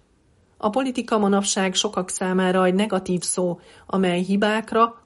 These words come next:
korrupcióra, egyes politikusok eredménytelenségére emlékeztet, amelyhez hozzáadódnak azok a stratégiák,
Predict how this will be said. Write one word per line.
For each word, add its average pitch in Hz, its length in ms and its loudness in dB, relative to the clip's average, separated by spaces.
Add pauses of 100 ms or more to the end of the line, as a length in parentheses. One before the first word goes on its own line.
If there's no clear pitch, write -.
korrupcióra, 196 1000 0 (300)
egyes 185 340 -2
politikusok 202 800 -2
eredménytelenségére 196 1300 2
emlékeztet, 185 800 0 (280)
amelyhez 190 680 0
hozzáadódnak 190 840 0
azok - 280 -8
a - 60 -4
stratégiák, 190 960 0